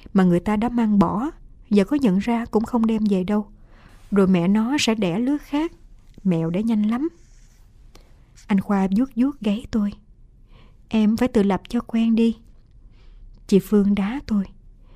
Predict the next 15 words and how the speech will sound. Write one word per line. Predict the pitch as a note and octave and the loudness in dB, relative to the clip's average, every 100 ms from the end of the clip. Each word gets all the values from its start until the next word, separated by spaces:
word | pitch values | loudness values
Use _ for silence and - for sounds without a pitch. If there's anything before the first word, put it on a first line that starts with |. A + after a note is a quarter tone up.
| - - - - | -20 -20 -20 2
"Mèo | A#3 F3 F#3 | 4 4 2
với | C4+ | 0
chó, | C4+ D4 F#4+ - - - | 2 2 0 -6 -20 -2
rảnh | G3 A#3 | 0 2
quá | D#4 | 2
hay | D4 A#3 | 2 0
sao | A#3+ A3+ | 0 0
mà | A#3+ G3+ | 2 2
đi | G#3+ | 4
nuôi | A#3+ | 2
tụi | A#3 F3 | 2 2
nó?" | A3+ C#4+ - - - - - - - - - - - - - | 2 0 -4 -16 -20 -20 -20 -20 -20 -20 -20 -20 -20 -20 -2
Tôi | D4 | 0
xiển | C4+ G3 A#3+ | 4 4 4
niễn | A#3+ E3+ B3+ | 4 2 0